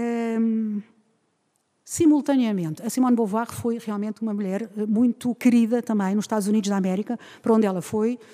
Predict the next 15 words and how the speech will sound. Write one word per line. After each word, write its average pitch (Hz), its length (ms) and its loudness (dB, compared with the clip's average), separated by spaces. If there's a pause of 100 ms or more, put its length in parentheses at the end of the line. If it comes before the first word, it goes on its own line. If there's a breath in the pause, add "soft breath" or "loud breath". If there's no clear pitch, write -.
(220 soft breath)
eh, 208 220 2
nos 208 220 2
anos 185 640 2
sessenta, 214 480 -4
setenta, 208 560 -2 (380 loud breath)
eh, 220 260 4
mas 247 420 6
justamente, 254 720 4
e 262 60 2
talvez, 190 720 -2
eh, 165 240 -16
não 170 340 -2
em 160 60 -6
função 175 320 -4
dela, 185 340 -2